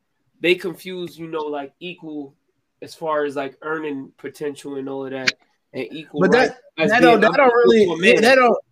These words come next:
Speaker 2: yeah, that's not even, like, pe-, women don't, the people don't even understand how much of a financial bond women be in. They make more, but they spend more recklessly. That's why you got what you got, the,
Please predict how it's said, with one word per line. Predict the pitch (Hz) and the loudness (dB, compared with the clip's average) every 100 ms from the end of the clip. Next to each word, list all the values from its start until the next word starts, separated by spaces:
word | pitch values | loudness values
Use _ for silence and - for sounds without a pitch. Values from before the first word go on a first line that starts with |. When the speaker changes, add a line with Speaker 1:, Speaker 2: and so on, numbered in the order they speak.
| _ _ | _ _
Speaker 2:
yeah, | 202 196 | 4 6
that's | 247 254 | 4 4
not | 226 214 | 4 4
even, | 202 170 151 | 4 2 0
like, | 151 165 160 156 | 2 4 2 2
pe-, | 208 | 2
women | 202 277 262 | 4 4 4
don't, | 233 190 | 4 4
the | 214 | 4
people | 294 311 | 4 4
don't | 233 214 | 4 4
even | 185 | 2
understand | 180 165 156 185 202 185 | 2 0 -2 0 2 4
how | 185 | 4
much | 180 175 165 | 4 2 2
of | 147 | -4
a | |
financial | 139 160 165 165 160 139 | -2 0 2 2 0 0
bond | 139 156 165 151 143 | 4 6 6 4 2
women | 151 139 | 2 0
be | 127 135 147 123 | 0 0 0 0
in. | 110 - _ _ _ | -2 -10 _ _ _
They | - 180 | 4 4
make | 160 175 214 185 | 6 6 4 4
more, | 180 175 | 4 4
but | 156 156 | 4 2
they | 156 | 2
spend | 147 - 202 196 | 2 2 2 4
more | 175 160 147 | 6 6 6
recklessly. | 185 208 160 143 131 | 4 4 0 -2 0
That's | 143 208 - | 2 2 4
why | 185 | 2
you | 175 | 4
got | 170 170 | 2 4
what | 170 180 | 4 2
you | |
got, | 170 170 170 | 4 4 4
the, | 143 135 | 2 2